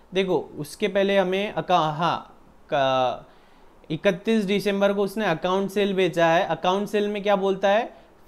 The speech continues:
"Four fifth of the goods have been sold for fifty five thousand," पचपन हजार को उसने गुड्स बेच दिया है। गुड्स बेचा है मतलब हमारा इनकम हो रहा है, तो ये क्या करेंगे कि कंसाइनमेंट को क्रेडिट करेंगे।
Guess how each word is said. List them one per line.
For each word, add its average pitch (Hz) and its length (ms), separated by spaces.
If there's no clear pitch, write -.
"Four 208 240
fifth 233 300
of 220 200
the 220 260
goods 202 260
have 175 420
been 208 140
sold 196 200
for 208 200
fifty 208 400
five 180 280
thousand," 170 480
पचपन 196 460
हजार 175 340
को 185 120
उसने 190 300
गुड्स 175 220
बेच 170 200
दिया 175 320
है। - 160
गुड्स 185 180
बेचा 190 320
है 202 100
मतलब 196 260
हमारा 202 260
इनकम 185 380
हो 190 160
रहा 180 100
है, 151 80
तो 175 80
ये 180 160
क्या 190 160
करेंगे 196 240
कि 208 80
कंसाइनमेंट 185 600
को 208 80
क्रेडिट 190 460
करेंगे। 170 480